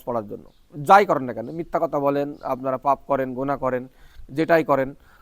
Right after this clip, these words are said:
আপনারা নিয়মিত নামাজ পড়বেন। দেখবেন একটা না একটা সময় আপনাদের ওই, আহ, পাপগুলো, আহ, আপনারা কমিয়ে দিয়েছেন, ওই, উম, খারাপ কাজগুলো আপনারা করছেন না। এইটা হচ্ছে নামাজ পড়ার একটা কিন্তু মানে ফজিলত। পরিশেষে আপনাদেরকে একটা কথাই বলবো,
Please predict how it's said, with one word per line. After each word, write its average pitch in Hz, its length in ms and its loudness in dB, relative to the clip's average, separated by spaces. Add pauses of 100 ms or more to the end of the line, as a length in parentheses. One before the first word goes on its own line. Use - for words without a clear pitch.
আপনারা 139 320 -2
নিয়মিত 151 280 -4
নামাজ 143 320 4
পড়বেন। 143 300 -4 (380)
দেখবেন 156 280 -4
একটা 147 200 -6
না 147 80 -4
একটা 139 180 -10
সময় 147 240 -4
আপনাদের 135 320 -6 (440)
ওই, 120 520 -4 (420)
আহ, 120 220 -2
পাপগুলো, 139 760 2
আহ, - 100 -12
আপনারা 131 420 -2
কমিয়ে 160 340 0
দিয়েছেন, 120 440 -6
ওই, 131 240 -4
উম, 120 280 -8
খারাপ 151 320 0
কাজগুলো 151 280 -2
আপনারা 139 220 -4
করছেন 165 340 -2
না। 107 180 -12 (480)
এইটা 160 240 -2
হচ্ছে 156 160 -4
নামাজ 147 340 -2
পড়ার 143 200 0
একটা 139 200 -8
কিন্তু 139 380 -4 (460)
মানে 135 440 -2
ফজিলত। 160 360 2 (100)
পরিশেষে 202 420 2
আপনাদেরকে 180 380 2
একটা 160 240 2
কথাই 165 200 2
বলবো, 147 360 0